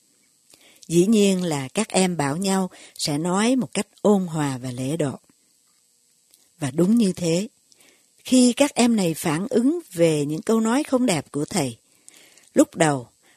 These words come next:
ông thầy các em chê cười các em, nhưng sau đó ông biết là ông không nên nói những lời như thế, vì các em học sinh này hiểu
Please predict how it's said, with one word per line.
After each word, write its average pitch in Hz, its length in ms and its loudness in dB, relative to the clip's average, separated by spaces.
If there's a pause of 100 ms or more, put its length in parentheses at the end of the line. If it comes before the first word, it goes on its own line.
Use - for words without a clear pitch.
ông 247 200 2
thầy 165 440 2
các 247 160 0
em 208 320 0 (320)
chê 262 240 8
cười 143 400 0
các 156 140 -6
em, 156 240 -6 (800)
nhưng 170 320 -2
sau 156 240 -2
đó 151 260 -4 (540)
ông 202 180 4
biết 233 240 4
là 151 140 0
ông 180 300 -2
không 240 320 0
nên 226 200 2
nói 214 220 0
những 170 260 0
lời 151 240 -2
như 151 200 -6
thế, 160 300 -8 (560)
vì 202 440 6
các 302 180 0
em 240 240 4
học 190 260 -4
sinh 226 340 2 (100)
này 147 420 -4 (380)
hiểu 175 520 0